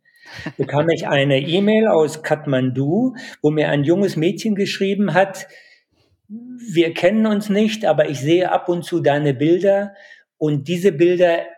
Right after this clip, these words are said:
Speaker 2: erwecken in mir eine große Sehnsucht, nach Hause zu kommen. Ich war zehn Jahre ling-, äh, lang nicht in Upper Dolpo, aber deine Bilder, ja,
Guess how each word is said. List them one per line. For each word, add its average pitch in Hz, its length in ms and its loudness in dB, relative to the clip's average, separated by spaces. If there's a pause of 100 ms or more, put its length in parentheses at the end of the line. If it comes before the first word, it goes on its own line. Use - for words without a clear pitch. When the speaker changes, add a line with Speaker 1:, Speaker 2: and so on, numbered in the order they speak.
Speaker 2:
erwecken 160 460 0
in 156 160 -4
mir 147 280 0
eine 143 260 -2
große 156 480 0
Sehnsucht, 151 600 -4
nach 127 200 -6
Hause 165 320 0
zu - 160 -10
kommen. 165 500 -2 (340)
Ich - 200 -12
war 147 220 2
zehn 214 340 0
Jahre 185 260 4
ling-, 185 420 0
äh, 156 240 4
lang 175 380 0 (140)
nicht - 460 -4 (220)
in 156 140 -6
Upper 143 260 0
Dolpo, 196 640 0 (200)
aber 135 220 -2
deine 156 420 2
Bilder, 165 640 2 (720)
ja, - 360 -4